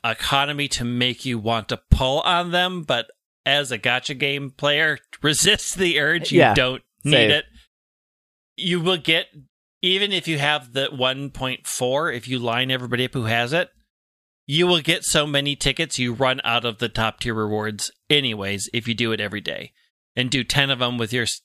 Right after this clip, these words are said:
Speaker 1: tickets and stamina, if that's the only thing you do, you will have more than enough to buy everything out of the item shop.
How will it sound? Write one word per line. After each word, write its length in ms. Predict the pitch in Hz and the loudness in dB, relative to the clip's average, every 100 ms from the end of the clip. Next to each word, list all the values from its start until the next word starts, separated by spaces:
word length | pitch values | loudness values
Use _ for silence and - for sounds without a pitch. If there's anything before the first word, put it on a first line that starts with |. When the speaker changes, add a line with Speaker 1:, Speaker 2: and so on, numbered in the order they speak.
| - | -2
Speaker 1:
tickets 300 | 151 156 - | -2 -2 -4
and 80 | 131 | -2
stamina, 420 | - 151 156 170 | 0 0 0 0
if 60 | 135 | 0
that's 160 | 117 | -2
the 120 | - - | -2 -2
only 180 | 123 127 | -2 -2
thing 220 | - 131 | -2 -4
you 80 | 123 | -2
do, 100 | 123 | -2
you 300 | 127 120 113 | -2 -2 -2
will 100 | 110 | -2
have 520 | 107 113 107 98 - _ _ _ _ _ | 0 -2 -4 -8 -16 _ _ _ _ _
more 520 | 117 127 147 165 165 170 | -6 -2 2 4 4 2
than 180 | 143 | 0
enough 240 | 135 117 - | -2 -2 -4
to 80 | 123 | -4
buy 200 | 117 117 | -2 -2
everything 400 | 110 107 110 107 | -2 -4 -4 -4
out 160 | 95 95 | -4 -4
of 60 | |
the 120 | 104 92 | -4 -2
item 280 | 78 69 | -4 -8
shop. 300 | 123 - 127 | -8 -8 -10